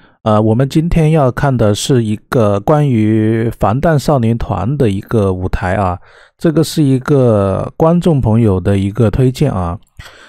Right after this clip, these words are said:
然后我看了之后，觉得这个舞台我也是感觉非常非常的棒。然后是防弹少年团呢，之前，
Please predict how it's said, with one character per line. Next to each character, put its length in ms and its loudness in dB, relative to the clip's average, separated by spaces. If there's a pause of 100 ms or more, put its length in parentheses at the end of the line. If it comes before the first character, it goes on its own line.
(140)
然 160 0
后 280 4
我 180 4
看 220 0
了 100 2
之 140 0
后， 260 2
觉 180 -2
得 140 2
这 160 0
个 400 2
舞 140 -4
台 440 -4
我 140 -6
也 80 -4
是 140 -10
感 180 -8
觉 320 -8 (840)
非 120 2
常 160 0
非 80 0
常 160 0
的 80 2
棒。 560 -2 (1500)
然 160 0
后 800 4
是 760 2
防 340 -4
弹 120 2
少 160 2
年 160 2
团 240 0
呢， 160 2
之 220 -2
前， 460 0